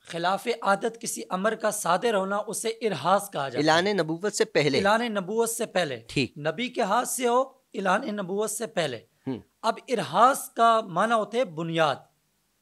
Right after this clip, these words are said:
Speaker 1: अरहासुश शै कहते हैं कि बंदे ने उस चीज़ की बुनियाद रखी।
Speaker 2: ठीक।
Speaker 1: इरहासुन नबूवत, नबूवत की बुनियाद। नबी के हाथ से ऐलान नबूवत से पहले ये जो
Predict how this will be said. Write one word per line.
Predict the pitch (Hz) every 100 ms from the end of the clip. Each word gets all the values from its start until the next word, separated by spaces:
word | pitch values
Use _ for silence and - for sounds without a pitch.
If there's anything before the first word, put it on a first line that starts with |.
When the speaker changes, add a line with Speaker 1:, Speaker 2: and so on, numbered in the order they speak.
| _ _ _ _ _ _ _ _ _ 208
Speaker 1:
अरहासुश | 208 208 202 220 -
शै | 208 208
कहते | 185 185 185
हैं | 208 214 _ _
कि | 196 190 143
बंदे | 185 208
ने | 226 240
उस | 233 -
चीज़ | 240 233 -
की | 240
बुनियाद | 170 196 196 196
रखी। | 156 - 135 - _
Speaker 2:
ठीक। | - 214
Speaker 1:
इरहासुन | 175 214 214 240 202
नबूवत, | 170 208 233 196
नबूवत | 185 160 240 240
की | 220
बुनियाद। | 160 165 147 - _ _ _ -
नबी | 151 175 233 262
के | 254
हाथ | 160 165 220
से | - 247 233
ऐलान | 220 180 208 208
नबूवत | 175 175 240
से | 226 226
पहले | 226 226
ये | 208
जो | 208 196